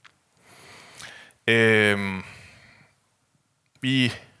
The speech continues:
vi sukker og tørster også efter retfærdighed i dag. Vi ønsker også et, en verden med mere tillid, mere fred. Og, øhm, vi glæder os til, at du kommer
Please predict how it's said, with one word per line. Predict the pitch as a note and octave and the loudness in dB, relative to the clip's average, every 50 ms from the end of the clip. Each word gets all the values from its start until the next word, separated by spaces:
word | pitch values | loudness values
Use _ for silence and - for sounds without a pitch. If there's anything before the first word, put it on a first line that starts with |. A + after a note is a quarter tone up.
| _ _ _ - | _ _ _ -8
vi | C3+ B2+ | -6 -4
sukker | - - C#3 C3+ C3 B2+ G#2 | -2 0 0 0 0 0 -2
og | - - - G2+ | -4 -6 -10 -10
tørster | - - A#2 A2 B2+ - - F2 | -6 -4 -4 -4 -4 -6 -8 -8
også | E2+ E2 A2+ A#2+ - | -8 -8 -8 -8 -10
efter | G#2+ - - G2 - | -12 -10 -10 -10 -10
retfærdighed | G#2 - - A#2 A2 G2 - A2+ A#2+ A#2+ - | -10 -8 -6 -6 -6 -6 -8 -12 -14 -14 -14
i | - | -12
dag. | F#2 F#2 A2 - - _ _ _ _ _ _ _ _ _ _ _ _ _ _ _ _ _ _ _ _ _ _ | -12 -12 -12 -12 -16 _ _ _ _ _ _ _ _ _ _ _ _ _ _ _ _ _ _ _ _ _ _
Vi | B2+ | -8
ønsker | A#2 A2 A2+ C3 - - | -6 -6 -6 -6 -8 -8
også | C#2 - A#2 B2+ C3 B2 | -6 -6 -6 -6 -8 -8
et, | G2+ E2+ C2+ C#2+ F2+ - - - - - _ _ _ _ _ - | -10 -10 -10 -12 -14 -14 -16 -18 -20 -20 _ _ _ _ _ -18
en | G#2+ G#2 G2 | -14 -6 -4
verden | G2+ G2 A2 A#2+ - - E2 - C3 - _ _ _ _ _ - | -2 -2 -2 -2 -4 -8 -14 -20 -20 -20 _ _ _ _ _ -14
med | - G2+ G2 G2+ - A2 C3 - _ _ _ _ _ _ _ _ _ _ | -12 -10 -10 -10 -12 -14 -16 -20 _ _ _ _ _ _ _ _ _ _
mere | B2+ B2 A#2+ A#2 A#2 | -6 -2 -2 -2 -2
tillid, | - - B2+ A#2+ A#2+ A#2 F#2+ - - _ _ _ _ _ _ _ _ _ _ | -2 -4 -6 -6 -6 -8 -10 -12 -16 _ _ _ _ _ _ _ _ _ _
mere | - A2 G#2+ G#2+ G#2+ G#2+ | -16 -12 -10 -10 -10 -10
fred. | - - D2+ D#2 F#2 C#3 D#3 _ _ _ _ _ _ _ _ _ _ _ _ _ _ _ _ _ _ _ _ _ _ _ _ _ _ _ _ _ _ _ _ _ _ _ _ _ _ _ _ _ _ _ _ _ _ _ _ _ _ _ _ _ _ _ _ - | -12 -12 -14 -14 -14 -14 -18 _ _ _ _ _ _ _ _ _ _ _ _ _ _ _ _ _ _ _ _ _ _ _ _ _ _ _ _ _ _ _ _ _ _ _ _ _ _ _ _ _ _ _ _ _ _ _ _ _ _ _ _ _ _ _ _ -2
Og, | A2 G#2+ G#2 G2+ G2 | 0 2 2 2 2
øhm, | G2+ G2 F#2+ F#2+ F#2 F#2 D#2 F2+ G2 A2+ B2+ - - - _ _ _ _ _ _ _ _ _ _ _ _ _ _ _ _ _ _ | 2 0 -2 -4 -8 -10 -14 -16 -18 -20 -20 -20 -20 -20 _ _ _ _ _ _ _ _ _ _ _ _ _ _ _ _ _ _
vi | - B2 | -8 -2
glæder | B2 C3+ C#3+ D#3 | 2 4 4 4
os | C#3 A#2+ - | 4 2 0
til, | - D3 | -2 -2
at | C#3+ C3+ A2 - | 0 0 -2 -2
du | - | -6
kommer | C3+ - - C3 B2 G2 B1+ - - | -8 -2 -2 -2 0 -2 -4 -10 -14